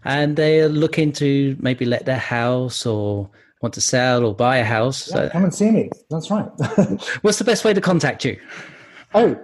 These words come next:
Speaker 2: uh, well, my number, if you would like to, to, to, to have it, I'll very happily give it to you. The office number.
Speaker 1: Yes.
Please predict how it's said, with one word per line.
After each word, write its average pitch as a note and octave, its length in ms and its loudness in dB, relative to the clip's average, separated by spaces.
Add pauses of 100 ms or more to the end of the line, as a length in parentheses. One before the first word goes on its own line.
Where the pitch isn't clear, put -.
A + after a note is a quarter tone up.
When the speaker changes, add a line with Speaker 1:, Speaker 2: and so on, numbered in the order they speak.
(140)
Speaker 2:
uh, E3 240 4
well, F3+ 200 6
my F3 160 2
number, F#3 340 4
if D3 160 0
you E3+ 120 4
would D#3+ 200 4
like D#3 240 4
to, D3+ 300 4
to, D3 160 -4
to, C#3 240 -2
to C#3+ 160 -4
have F3+ 160 -2
it, G#2 160 -12
I'll B2 120 -6
very C#3 200 -4
happily D#3 280 -6
give A2+ 160 -10
it - 100 -16
to B2 100 -12
you. A2 140 -8
The C#3+ 160 0
office F#3 360 -4
number. A#2 300 -10 (360)
Speaker 1:
Yes. F#3 300 -4